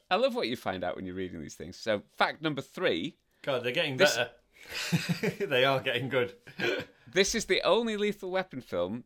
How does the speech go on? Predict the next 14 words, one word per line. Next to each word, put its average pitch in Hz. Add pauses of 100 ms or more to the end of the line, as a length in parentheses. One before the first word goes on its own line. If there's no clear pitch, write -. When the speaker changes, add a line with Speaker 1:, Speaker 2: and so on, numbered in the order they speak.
Speaker 1:
that -
does 190
not 190
feature -
the 110
villains 110
threatening 139
Murtaugh's 139
family 107
or 98
breaking 107
into 101
their 101
house. 107